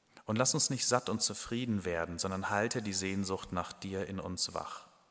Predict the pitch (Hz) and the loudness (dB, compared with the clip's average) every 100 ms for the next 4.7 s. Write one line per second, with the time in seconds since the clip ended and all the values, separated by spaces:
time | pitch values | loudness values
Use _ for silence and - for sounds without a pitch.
0 | _ _ _ _ _ _ _ _ _ _ | _ _ _ _ _ _ _ _ _ _
1 | _ - - - - 123 - 139 123 117 | _ -20 -20 -12 -2 -2 2 0 2 2
2 | 104 101 - 98 85 98 104 95 98 - | 4 4 2 -2 0 0 0 -2 -4 -4
3 | 85 - 92 92 - 95 92 92 95 98 | -4 -2 0 0 -2 -4 0 0 0 -4
4 | - - 104 - - 85 87 | -4 -2 -2 -4 -6 -12 -14